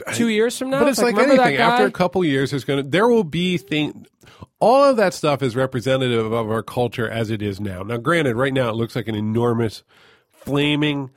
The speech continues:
Speaker 1: like, armpit of culture, just a nightmare hell pit, right? But,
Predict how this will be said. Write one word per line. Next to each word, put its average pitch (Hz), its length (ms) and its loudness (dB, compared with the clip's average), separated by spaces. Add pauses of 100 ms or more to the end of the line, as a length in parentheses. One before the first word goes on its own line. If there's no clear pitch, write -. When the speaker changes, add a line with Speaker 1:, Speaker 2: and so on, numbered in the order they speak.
(140)
Speaker 1:
like, 120 360 -6
armpit 135 600 -2
of 104 300 -10
culture, - 500 -6 (100)
just 135 220 -6
a 113 60 -2
nightmare 117 720 -2
hell 107 340 -4
pit, 82 300 -16 (120)
right? 123 240 -2 (280)
But, 175 180 0